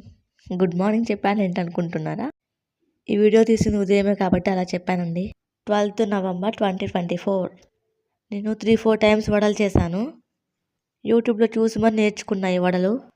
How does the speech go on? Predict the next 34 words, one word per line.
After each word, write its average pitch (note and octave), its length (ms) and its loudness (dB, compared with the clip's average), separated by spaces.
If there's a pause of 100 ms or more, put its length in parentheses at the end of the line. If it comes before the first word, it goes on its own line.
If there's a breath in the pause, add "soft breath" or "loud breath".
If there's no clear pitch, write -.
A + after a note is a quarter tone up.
వడలు G#3+ 320 -2
నేర్చుకోవడం A3+ 500 0
ఏంటా G#3 260 0
అనుకుంటున్నారు F3+ 640 -4
కదా, F#3 200 -2
నేను A#3 220 -2
చేతితో B3 460 4
వడలు G#3+ 280 6
వేయను, F#3+ 340 4
ఎలా G#3 220 2
వేస్తానో G#3 380 2
చూపిస్తాను F#3 480 -2
ఈ E3 60 0
వీడియోలో F3 320 4
పర్టికులర్గా. F3 640 0 (240)
YouTube-లో A3 420 2
చూసి A3+ 320 2
మరి G#3+ 140 2
నేర్చుకున్నా G3+ 580 -2
ఇలా F3 220 0
వేయటం, F3+ 360 -2
కానీ G#3+ 260 0 (220)
ఇంత G3 180 -2
ఎర్లీ G#3+ 240 4
మార్నింగ్ A3 340 2
ఎప్పుడైతే G3+ 280 0
వడలు G3 280 0
చేయలేదు, F#3 440 0 (140)
పాప F#3+ 220 0
కోసం G3 300 0
చేస్తున్నా. F3 480 -2 (300)
ఉదయం G#3 320 2
బ్రేక్ఫాస్ట్ G3+ 500 2
లాగా G3+ 240 2